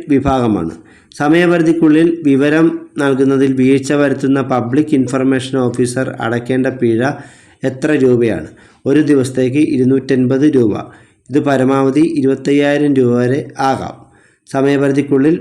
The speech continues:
വിവരം നൽകുന്നതിൽ വീഴ്ച വരുത്തുന്ന പബ്ലിക് ഇൻഫർമേഷൻ ഓഫീസർക്ക് അടയ്ക്കേണ്ടി വരുന്ന പിഴ ഒരു ദിവസത്തേക്ക് ഇരുന്നൂറ്റമ്പത് രൂപയാണ്. ഇത് പരമാവധി വരാവുന്ന തുക ഇരുപത്തിയ്യായിരം രൂപയുമാണ്. വിവരാവകാശ നിയമപ്രകാരം മറുപടി ലഭിക്കുന്നതിനുള്ള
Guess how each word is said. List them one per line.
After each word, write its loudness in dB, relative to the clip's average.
വിവരം 2
നൽകുന്നതിൽ 0
വീഴ്ച 0
വരുത്തുന്ന 0
പബ്ലിക് -2
ഇൻഫർമേഷൻ -2
ഓഫീസർക്ക് -2
അടയ്ക്കേണ്ടി 0
വരുന്ന 2
പിഴ 2
ഒരു 0
ദിവസത്തേക്ക് -2
ഇരുന്നൂറ്റമ്പത് 0
രൂപയാണ്. 2
ഇത് 0
പരമാവധി 0
വരാവുന്ന 0
തുക 0
ഇരുപത്തിയ്യായിരം 0
രൂപയുമാണ്. 0
വിവരാവകാശ 2
നിയമപ്രകാരം 2
മറുപടി 0
ലഭിക്കുന്നതിനുള്ള 0